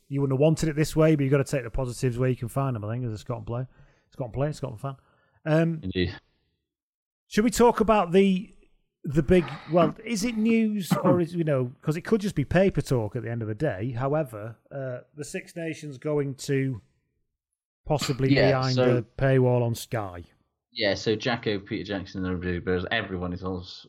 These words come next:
Speaker 2: almost certainly aware now, are saying that Sky are C B C's preferred partner to take, uh, the exclusive rights, uh, for the Six Nations after, is it twenty twenty-one?
Speaker 1: I think
Speaker 2: Um,
Speaker 1: so, yeah. Three hundred million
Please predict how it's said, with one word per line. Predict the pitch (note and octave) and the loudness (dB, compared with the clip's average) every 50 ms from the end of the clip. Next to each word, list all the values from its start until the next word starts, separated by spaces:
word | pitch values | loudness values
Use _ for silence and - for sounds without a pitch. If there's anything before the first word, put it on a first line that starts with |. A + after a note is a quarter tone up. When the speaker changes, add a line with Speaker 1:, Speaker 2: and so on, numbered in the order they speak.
| _ | _
Speaker 2:
almost | - F#2 F2+ F2+ F2 - - | -8 -6 -6 -6 -6 -6 -6
certainly | G2 F2+ - D#2 E2+ | -8 -6 -6 -4 -2
aware | E2+ E2+ E2 D#2+ D#2+ D#2 | 0 0 2 0 0 0
now, | D#2 D#2 D#2 E2 | 0 0 -2 -2
are | D2+ - - | -2 -4 -6
saying | - - F2 E2 E2 D#2+ D#2+ | -4 -2 0 0 0 0 -2
that | D#2+ D#2+ - - _ _ - | -4 -6 -8 -10 _ _ -12
Sky | - - - - - F2 E2+ E2+ E2 D#2+ D#2 - | -8 -8 -6 -2 0 0 2 2 2 0 0 0
are | D2 D2+ D2+ D2+ D#2 D2+ - - _ _ _ _ _ - _ _ - | 0 0 0 0 -2 -2 -6 -10 _ _ _ _ _ -20 _ _ -14
C | - - B2+ A2 | -8 -4 0 0
B | F#2+ F#2 - | 2 2 0
C's | - - F2+ E2+ - | 0 -2 -4 -4 -4
preferred | - - G2+ - - A#2+ A2 G2 F2 - | -4 -8 -8 -2 0 2 2 2 0 -2
partner | - F#2+ F2+ D#2 - - E2 D#2+ D#2+ - | 0 0 0 0 0 -2 -4 -6 -6 -6
to | - | -10
take, | - - - F2 E2+ D#2+ - - - - - _ - | -10 -6 -4 -4 -4 -4 -6 -10 -14 -16 -16 _ -6
uh, | - D2+ D2+ D2+ D#2 D#2 D#2 - - - - - - - - - _ - - _ - | -2 0 0 0 0 0 -2 -6 -12 -20 -20 -20 -20 -20 -20 -20 _ -20 -20 _ -6
the | E2+ E2+ - | -4 -4 -2
exclusive | - - - F#2 F2 E2 - - E2+ D#2 D2+ - - _ _ _ _ _ _ _ _ _ _ _ | -2 -4 -2 0 0 0 0 0 -2 -2 -2 -6 -14 _ _ _ _ _ _ _ _ _ _ _
rights, | - F2 F2 E2+ - - - - - - - - - _ _ _ - | -2 0 0 0 0 -2 -6 -12 -12 -12 -12 -16 -18 _ _ _ -2
uh, | E2+ E2 D#2 D#2+ | 0 2 2 0
for | - - | 0 -4
the | - | -8
Six | - F2 E2+ - - | -8 -8 -8 -6 -2
Nations | F2+ E2 D#2 - E2 D#2 - C2 | -2 -2 -2 -2 -4 -4 -2 -2
after, | - - - - - C#2+ C#2 C2 | -2 -4 -4 -6 -6 -4 -4 -2
is | C2 - | -4 -4
it | C#2 - | -6 -6
twenty | - - G#2 G#2+ | -4 -2 -2 -2
twenty-one? | G#2 - B2 B2+ C3 C3 D3+ F3+ F#3+ G3+ - - _ _ _ _ _ _ _ _ - | -2 -2 0 0 2 2 2 2 0 0 -4 -6 _ _ _ _ _ _ _ _ -2
Speaker 1:
I | - | 0
think | - - - | 0 2 2
Speaker 2:
Um, | - - | 2 0
Speaker 1:
so, | A#2 A#2+ G#2 - _ - | 0 -4 -6 -12 _ -10
yeah. | A#2 A#2 A2+ G#2+ - | -8 -8 -8 -8 -6
Three | - C#3+ D3 | -2 0 0
hundred | D3+ C#3+ D3 C#3 | 0 0 0 0
million | D3 C#3+ D3 C#3 C3 | 0 0 0 0 -2